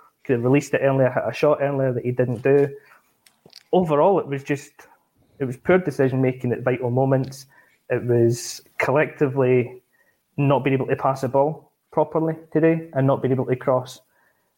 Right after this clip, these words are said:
Um, and then, you know, I am a big fan of Ange, and this is not, uh, having a go at him particularly. There was a feeling then for me that we just didn't change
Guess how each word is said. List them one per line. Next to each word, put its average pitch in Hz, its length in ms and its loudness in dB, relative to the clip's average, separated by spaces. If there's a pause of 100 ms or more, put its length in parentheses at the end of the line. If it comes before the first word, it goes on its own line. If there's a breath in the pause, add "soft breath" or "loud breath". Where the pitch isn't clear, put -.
(120)
Um, 131 420 0
and 139 180 4
then, 139 540 2 (720)
you 143 120 -2
know, 143 380 2 (460 loud breath)
I 156 120 2
am 151 180 2
a 127 40 0
big 135 220 -2
fan 131 220 0
of 123 140 0
Ange, 135 300 0
and 143 120 -2
this 135 120 -2
is 127 140 -2
not, 131 260 0
uh, 113 500 0 (220)
having 131 180 -2
a 131 80 2
go 143 180 2
at 107 100 0
him 139 200 -2
particularly. 143 760 0 (300 loud breath)
There 143 140 2
was 139 180 2
a 143 60 2
feeling 139 360 2
then 127 160 2
for 127 140 -2
me 131 140 4
that 123 260 0
we 127 80 2
just 127 220 -2
didn't 131 340 -2 (240)
change 127 420 -2